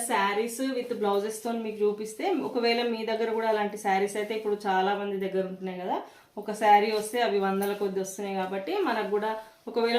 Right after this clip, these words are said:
మన దగ్గర కూడా అలాంటి శారీ ఉంది అని అనుకుంటే, ఈ డిజైన్ నచ్చింది అనుకుంటే, మీ దగ్గరలో ఉన్న వాళ్ళ దగ్గరకు కూడా వెళ్ళేసి ఈ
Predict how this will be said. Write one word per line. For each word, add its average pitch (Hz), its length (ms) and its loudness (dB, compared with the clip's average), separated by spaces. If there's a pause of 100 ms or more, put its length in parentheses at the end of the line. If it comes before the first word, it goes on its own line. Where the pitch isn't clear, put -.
మన 226 180 0
దగ్గర 226 260 0
కూడా 233 140 2
అలాంటి 214 300 -2
శారీ 196 320 4 (120)
ఉంది 202 240 -2
అని 190 160 -2
అనుకుంటే, 202 360 -6 (600)
ఈ 240 120 -2
డిజైన్ 240 380 2
నచ్చింది 226 380 -4
అనుకుంటే, 247 420 -4
మీ 254 160 4
దగ్గరలో 220 420 -2
ఉన్న 208 120 -2 (100)
వాళ్ళ 196 120 -2 (120)
దగ్గరకు 196 300 -4 (100)
కూడా 196 200 -4
వెళ్ళేసి 190 400 -4 (460)
ఈ 214 60 -2